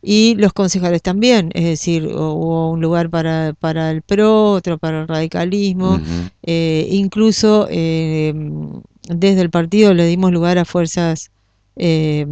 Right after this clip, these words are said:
Speaker 1: nuevas que
Speaker 2: Ujú.
Speaker 1: ingresaron al acuerdo de Cambiemos,
Speaker 2: Como
Speaker 1: como el
Speaker 2: Carola, mm, Lana.
Speaker 1: eh, como el, el, no, el espacio Gobernar Bien,
Speaker 2: Ujú, ujú.
Speaker 1: Gobernar Bien, que, que lleva de,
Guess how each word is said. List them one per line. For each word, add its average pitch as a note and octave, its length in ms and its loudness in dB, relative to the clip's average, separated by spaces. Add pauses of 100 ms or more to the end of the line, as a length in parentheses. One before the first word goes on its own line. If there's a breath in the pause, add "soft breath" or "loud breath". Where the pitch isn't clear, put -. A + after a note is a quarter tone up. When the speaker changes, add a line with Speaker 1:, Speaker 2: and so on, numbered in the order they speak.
(500)
Speaker 1:
nuevas G#3+ 680 2
que E3 120 -4
Speaker 2:
Ujú. D#3 80 -2
Speaker 1:
ingresaron E3 600 -2
al D#3+ 120 -2
acuerdo E3 380 0
de D#3 80 0
Cambiemos, G#3 760 0
Speaker 2:
Como - 240 -2
Speaker 1:
como E3 60 0
el D#2+ 60 2
Speaker 2:
Carola, E2+ 800 6
mm, E2+ 320 -4
Lana. F2 380 -2
Speaker 1:
eh, F3+ 840 0 (160)
como F#3 540 0
el, F3+ 140 0
el, F#3+ 260 0
no, A3+ 160 6
el G#3 100 4
espacio G#3+ 400 2
Gobernar G3 540 4
Bien, A#3 420 4
Speaker 2:
Ujú, F#2 320 0
ujú. G#2 120 -10
Speaker 1:
Gobernar F3+ 500 4
Bien, G#3+ 240 4
que, E3+ 300 0
que D#3+ 120 0
lleva F#3+ 440 2
de, E3 420 0